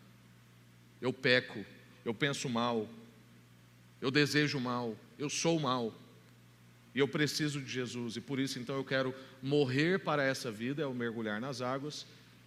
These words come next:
"e nascer para uma nova vida em Cristo Jesus." Esse era o batismo. O batismo era um sinal do arrependimento para o perdão de pecados. E diz que gente de toda a Judéia, incluindo moradores de Jerusalém, saía para ver e ouvir João.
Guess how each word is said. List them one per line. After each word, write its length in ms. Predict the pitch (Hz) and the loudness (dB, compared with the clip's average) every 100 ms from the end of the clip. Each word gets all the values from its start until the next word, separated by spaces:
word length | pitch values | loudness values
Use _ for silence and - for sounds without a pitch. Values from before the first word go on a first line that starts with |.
| - - | -20 -10
"e 100 | 117 | -4
nascer 460 | 131 131 - 135 139 | -2 0 0 0 0
para 180 | 135 131 | -2 -2
uma 140 | 131 | -4
nova 280 | 127 127 123 | -2 -2 -4
vida 260 | 107 113 | -4 -2
em 60 | 117 | -2
Cristo 320 | 113 110 113 | -4 -8 -8
Jesus." 560 | 117 107 98 87 - - - - - - - - | -8 -8 -10 -12 -16 -18 -20 -20 -20 -20 -20 4
Esse 220 | 180 220 | 6 6
era 100 | 233 | 4
o 40 | 80 | 4
batismo. 540 | 143 123 123 104 90 - - - - - - - | 2 2 -2 -4 -6 -14 -20 -20 -20 -20 -20 -8
O 80 | 139 | 6
batismo 500 | 170 156 190 196 185 | 8 8 6 4 6
era 140 | 190 | 6
um 100 | 196 | 4
sinal 640 | 196 - 220 190 170 180 160 | 2 2 2 4 6 6 4
do 100 | 139 | 2
arrependimento 840 | 123 - 131 117 110 92 - - - - - - - - - - - | 2 0 -4 -4 -6 -8 -12 -20 -20 -20 -20 -20 -20 -20 -20 -20 -4
para 160 | 135 139 | 0 2
o 40 | |
perdão 300 | 147 127 127 | 2 0 -2
de 80 | 117 | -2
pecados. 600 | 120 110 104 92 - - - - - | -4 -4 -6 -8 -14 -18 -20 -18 -4
E 80 | 135 | 0
diz 220 | 175 - | 2 2
que 140 | 180 | 0
gente 320 | 143 190 190 | 0 0 0
de 100 | 151 | -4
toda 300 | 156 202 214 | -2 0 2
a 20 | 202 | 2
Judéia, 360 | 196 180 185 | 2 2 2
incluindo 300 | 160 160 170 | 0 -4 -2
moradores 520 | 165 160 156 160 156 | 0 2 2 0 -2
de 60 | 135 | 0
Jerusalém, 580 | 151 147 143 135 139 147 | 0 0 0 0 0 -2
saía 520 | - 156 147 147 156 - - | -2 0 2 0 -2 -6 -10
para 220 | - 139 131 | 0 2 4
ver 220 | 139 143 | 4 4
e 40 | |
ouvir 280 | 139 127 135 | 2 2 0
João. 260 | 123 127 | 0 -4